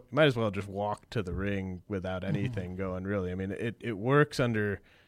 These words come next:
Speaker 1: it works when there's a big time production element involved in it, and he's being carried out on a throne or something
Speaker 2: Yeah,
Speaker 1: like
Speaker 2: he
Speaker 1: that.
Speaker 2: was the Macho King.
Speaker 1: Um, but it, it just doesn't work,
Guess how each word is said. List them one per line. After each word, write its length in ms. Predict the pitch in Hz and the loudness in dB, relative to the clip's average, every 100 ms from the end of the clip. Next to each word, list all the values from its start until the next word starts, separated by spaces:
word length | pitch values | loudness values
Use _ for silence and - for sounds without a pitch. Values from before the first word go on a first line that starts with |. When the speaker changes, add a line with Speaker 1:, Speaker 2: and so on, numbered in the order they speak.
| _ | _
Speaker 1:
it 100 | 123 | -4
works 440 | 113 139 180 190 175 | 2 8 8 6 4
when 120 | 156 | 4
there's 220 | 131 120 | 4 2
a 40 | 110 | -2
big 340 | - 120 123 | 0 0 2
time 260 | 139 120 117 | 0 2 2
production 560 | - 92 104 - - 127 | -4 -2 -2 -2 -4 -4
element 340 | 131 131 131 | -2 0 0
involved 440 | 131 127 127 131 135 | 0 2 2 2 0
in 100 | 131 | 0
it, 100 | 127 | 0
and 100 | 90 | -2
he's 220 | 98 98 | -4 -6
being 340 | - 101 95 | -4 -4 -4
carried 400 | 92 120 107 104 | -4 -2 -2 0
out 240 | 104 101 101 | 0 0 0
on 140 | 95 | -2
a 60 | 95 | -6
throne 420 | - 101 104 101 | -4 -2 -2 -2
or 60 | 101 | -4
something 220 | - 151 | -2 0
Speaker 2:
Yeah, 60 | 117 | 0
Speaker 1:
like 160 | 107 | 0
Speaker 2:
he 60 | 110 | 0
Speaker 1:
that. 160 | 107 135 | 2 4
Speaker 2:
was 100 | 127 | 4
the 60 | |
Macho 360 | 135 127 - 120 | 4 4 2 -4
King. 420 | - 127 127 127 | -2 0 0 0
Speaker 1:
Um, 540 | 107 95 90 90 87 - _ _ _ - | -2 -2 -4 -6 -10 -14 _ _ _ 4
but 140 | 123 | 6
it, 120 | 113 - - | 4 -2 -2
it 200 | 143 113 | -2 2
just 240 | 139 - | 2 4
doesn't 340 | 131 123 117 95 | 6 6 4 0
work, 440 | 110 110 110 - | 2 2 2 -4